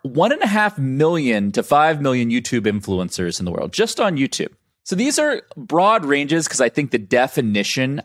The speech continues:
of influencers is very wide and creators very wide. But what I will tell you is, like,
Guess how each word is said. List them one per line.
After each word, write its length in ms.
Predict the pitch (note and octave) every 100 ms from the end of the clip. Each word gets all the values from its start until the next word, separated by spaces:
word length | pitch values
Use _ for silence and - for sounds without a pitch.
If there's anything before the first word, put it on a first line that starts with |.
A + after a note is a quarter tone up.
| _
of 460 | A2 G#2 G2+ F#2 -
influencers 880 | A2+ A2+ C#3+ D3 D#3 - F3 F3 - _
is 120 | A2 F#2+
very 320 | A#2 A2+ F#2+
wide 460 | F2 F2+ G#2+ C#3 - _ -
and 120 | A2
creators 480 | - G2 A2+ B2+ C#3+
very 200 | D#3 D#3+
wide. 220 | E3 D#3+ - _
But 140 | - F3+
what 120 | D4+
I 60 |
will 140 | G#4+ A#3
tell 260 | - G#3+
you 200 | G#3+ C#3+
is, 140 | A#2+ -
like, 280 | B2 A2+